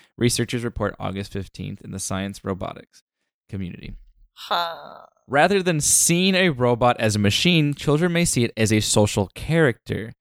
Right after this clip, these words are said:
Speaker 1: says a psychologist, Anna Lisa Vollmer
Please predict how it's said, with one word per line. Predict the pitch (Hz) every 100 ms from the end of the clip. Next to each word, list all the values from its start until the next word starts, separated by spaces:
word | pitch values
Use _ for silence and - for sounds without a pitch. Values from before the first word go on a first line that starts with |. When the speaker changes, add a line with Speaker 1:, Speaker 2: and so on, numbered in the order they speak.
| _ _ _
Speaker 1:
says | - 107 104 104
a | 104
psychologist, | 101 104 101 107 98 98 104 101 -
Anna | 104 104 104
Lisa | 101 104 104 101 95 - -
Vollmer | 92 95 95 98 107